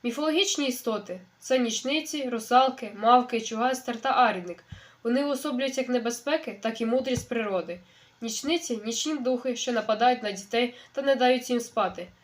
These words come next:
Русалки — духи померлих, зазвичай дівчат, що можуть утопити людину. людину. І мавки, подібні до русалок, також красиві дівчата, що займають у хащі людей, щоб залоскотати їх.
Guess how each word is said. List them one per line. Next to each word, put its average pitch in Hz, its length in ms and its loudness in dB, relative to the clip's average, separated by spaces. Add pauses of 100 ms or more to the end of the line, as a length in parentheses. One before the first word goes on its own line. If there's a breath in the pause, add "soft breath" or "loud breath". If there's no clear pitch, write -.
(260 soft breath)
Русалки — 277 640 2
духи 262 260 -2
померлих, 226 540 2
зазвичай 202 440 -6
дівчат, 196 360 -2
що 262 160 0
можуть 220 360 -4
утопити 220 480 -4
людину. 185 400 -6 (680 loud breath)
людину. 190 460 -2
І 233 100 0
мавки, 311 400 2
подібні 254 420 0
до 233 120 2
русалок, 294 420 0
також 285 320 -2
красиві 247 380 -2
дівчата, 214 580 -4
що 226 160 -8
займають 214 320 -2
у - 40 -12
хащі 220 400 -4
людей, 208 280 -4
щоб 220 260 -6
залоскотати 202 680 -6
їх. 180 160 -8